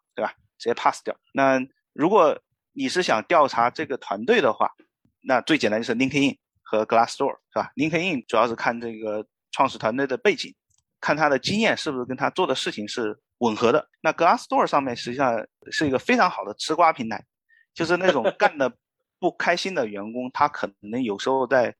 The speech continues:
Speaker 1: 上面会爆出一些猛料来。
Speaker 2: 即便是小公司也会有。
Speaker 1: 即便是小公司也会有，比如说我觉得这个公司不给我股票，是吧？比如说像那个 Toptel，你去看它的这个 Glassdoor，全部都是这个，就是作为一个硅谷公司，竟然不给员工股票。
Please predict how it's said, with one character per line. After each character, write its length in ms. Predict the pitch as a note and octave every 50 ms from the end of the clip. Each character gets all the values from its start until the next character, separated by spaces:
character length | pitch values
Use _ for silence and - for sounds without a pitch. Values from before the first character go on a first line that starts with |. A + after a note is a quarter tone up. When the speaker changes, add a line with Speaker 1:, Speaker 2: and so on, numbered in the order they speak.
| _ _ _
Speaker 1:
上 180 | - - C#3+ B2+
面 100 | B2 G#2
会 140 | - - A#2
爆 240 | - - C#3 A#2 A2
出 100 | - A#2
一 40 |
些 120 | A#2 - - C3+
猛 200 | C3 A2+ F#2+ F#2+
料 160 | B2+ D3 B2+
来。 120 | F#2+ - - _ _ _ _ _ _ _ -
Speaker 2:
即 100 | - D#3
便 140 | A#3 C4
是 120 | B3+ C4 A#3+
小 160 | - - A2
公 120 | A2 C3+ D#3+
司 140 | - - D#3+
也 60 | G2+
会 160 | - B2 A2
有。 160 | F#2+ - - _ _ _ _ _ _ _ _ _ _ _ _
Speaker 1:
即 160 | - - E3+
便 180 | A3 C#4+ C#4 B3
是 80 | A#3+ A#3
小 180 | - B2+ A2
公 140 | A2+ B2 C#3+
司 120 | D3+ D3+
也 80 | B2 G#2
会 140 | - C3+ B2
有， 100 | G#2 F2+ - _ _
比 80 | G#2+
如 60 | A2+
说 200 | A2+ C#3 C#3 C#3
我 100 | C3 A#2+ G#2+
觉 120 | G#2 A2+
得 140 | A#2 A#2+ A#2 - - - - - - _ _
这 100 | - F#3
个 100 | D#3+ D3
公 200 | B2 C#3+ D3 D3
司 320 | C3+ C#3+ D3 C#3+ - - _ _ _ _ _ _
不 100 | - D#3+
给 140 | C#3+ -
我 100 | C3+ D3
股 140 | D3+ - A2
票， 180 | F#2+ - C#3+ - - _ _
是 100 | - C3+
吧？ 140 | A2 - - _ _ _
比 80 | -
如 60 | A2
说 100 | A2+ B2+
像 200 | B2+ D3 C#3 C3 B2+
那 80 | C3+
个 100 | A#2+ A#2
Toptel， 460 | - - - E3 - - E3+ C#3+ - - _ _ _ _
你 80 | _ A2
去 140 | - C3+ C#3+
看 200 | - - D#3+ C3+
它 160 | C3 C#3 C3+
的 100 | B2+ A2+
这 120 | A2 B2
个 80 | A2+ G#2+
Glassdoor， 420 | - - G#2+ A#2 - - - A#2 -
全 220 | - - - A2+ D3+
部 60 | D3
都 80 | C3
是 180 | B2+ A#2+ A#2+ A2+
这 80 | A2+ A2
个， 80 | G#2 - _ _ - - _ _ _ _ _ -
就 100 | C3+ B2
是 220 | A#2+ A2 F#2+ - - _ _ _ _ _ _
作 120 | - E3 D#3+
为 100 | D3 C#3+
一 60 | D3
个 100 | D3+ D3
硅 180 | - F3 F3+
谷 140 | G3 - B2
公 160 | G#2+ A#2 A#2
司， 120 | - - A#2+
竟 160 | - - E3
然 120 | D3+ B2+ B2+ B2+
不 100 | _ C#3
给 160 | - G#2 G2
员 180 | G2 F#2+ A2
工 140 | B2 C3 D#3
股 100 | - G#2+
票。 180 | F#2+ - -